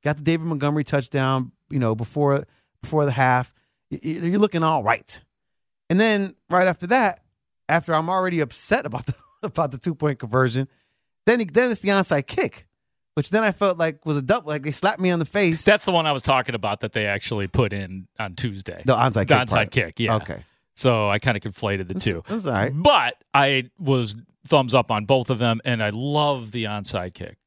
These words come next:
Speaker 2: I love, just for the same reason. Same reason as going for the two. That why the hell not? That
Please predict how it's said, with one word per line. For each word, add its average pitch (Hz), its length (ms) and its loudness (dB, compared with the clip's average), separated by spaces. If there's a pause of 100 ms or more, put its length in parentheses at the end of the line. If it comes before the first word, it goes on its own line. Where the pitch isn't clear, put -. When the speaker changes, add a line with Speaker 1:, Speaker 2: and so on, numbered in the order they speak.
(120)
Speaker 2:
I 127 100 2
love, 196 200 4
just 156 220 -6
for 214 80 2
the 180 60 0
same 220 260 2
reason. 240 360 -8
Same 190 460 -2
reason 170 380 -2
as 135 200 0 (320)
going 135 280 4
for 123 220 -2
the 110 100 -4
two. 98 340 -4 (360)
That 120 220 6
why 127 380 2
the 135 80 0
hell 131 220 2
not? 113 380 -2
That 113 260 -4